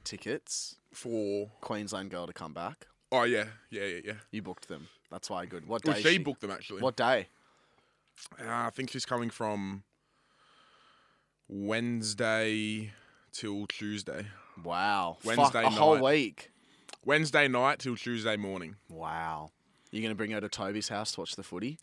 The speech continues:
Speaker 2: Yep. Absolutely.
Speaker 1: Fuck, that'll be interesting.
Speaker 2: Yeah.
Speaker 1: Okay.
Speaker 2: I
Speaker 1: Um,
Speaker 2: might go watch the footy somewhere. Like, I'm gonna, I'm gonna take, 'cause I'm gonna watch that game with the boys. So, like,
Speaker 1: Well, before we
Speaker 2: I'll
Speaker 1: even
Speaker 2: bring
Speaker 1: bring
Speaker 2: her.
Speaker 1: up any of this,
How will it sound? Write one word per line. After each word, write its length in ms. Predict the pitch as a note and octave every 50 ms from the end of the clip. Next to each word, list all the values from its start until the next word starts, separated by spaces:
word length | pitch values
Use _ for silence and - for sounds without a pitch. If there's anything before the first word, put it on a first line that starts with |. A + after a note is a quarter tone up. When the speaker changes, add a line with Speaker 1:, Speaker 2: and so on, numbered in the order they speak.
| - -
Speaker 2:
Yep. 160 | - C3+ - - _ - - - - _ _ _ _ _ _ _ _ _ -
Absolutely. 480 | - A#2+ A#2 - A#2 A#2 A2+ F2 G2+ G2
Speaker 1:
Fuck, 600 | G2+ - - - - - - - - - - -
that'll 220 | - F2 F2 F#2
be 220 | E2+ E2+ E2+ E2 D#2
interesting. 520 | D2+ D#2+ - - D#2 - - - - - A2
Speaker 2:
Yeah. 180 | G#2 - A2 G#2+ - - - - - - - - - - - - - - - - - - - _ - -
Speaker 1:
Okay. 320 | G2 - - E2 D2+ D#2+ - - - - - _ - - -
Speaker 2:
I 140 | A#2+ C3 C3+
Speaker 1:
Um, 60 | G#3
Speaker 2:
might 160 | A#3 D4+ D#4
go 120 | - - D#3
watch 160 | D#3 D#3+ -
the 60 | - B2
footy 180 | A2 B2 B2 A2
somewhere. 480 | - A2+ G#2+ G#2+ G2+ F#2 F2 A2 C3 - _ _
Like, 160 | - C3 C3+ C3
I'm 80 | C3+
gonna, 200 | C#3 D#3 C#3+ C3 G#2+ G2+ - _
I'm 120 | G#2+ A#2 A#2
gonna 220 | A#2+ A#2 A2+ G#2
take, 260 | F2+ - A#2+ A2 G#2 G#2 A2 G2
'cause 140 | - C3+ B2+
I'm 120 | C3 C3+
gonna 140 | C#3 C3+ A#2+
watch 280 | G#2+ G#2+ G#2 - - - - -
that 180 | F2+ E2+ - -
game 220 | F#2+ F#2 F#2+ F2
with 100 | F#2 -
the 80 | - F2
boys. 380 | E2 F#2 G2 F2+ D2+ G2+ -
So, 200 | - - F#2 F#2 F#2+
like, 280 | G2 G#2 G#2 - - _ _ -
Speaker 1:
Well, 240 | C3 D#3+ E3+ F3
before 420 | E3 E3 F#3+ - - C#4 C#4 D4 C4
we 180 | A#3+ F#3 D#3+
Speaker 2:
I'll 80 | D#3 D3+
Speaker 1:
even 100 | - C#3+
Speaker 2:
bring 100 | B2+ B2
Speaker 1:
bring 120 | C#3+ C#3 C#3
Speaker 2:
her. 60 | C#3
Speaker 1:
up 120 | C3 - D3+
any 240 | C#3 C3+ C3+ C3+ C3
of 140 | B2 A2
this, 400 | G2+ A2+ A#2+ C#3 F3+ - - -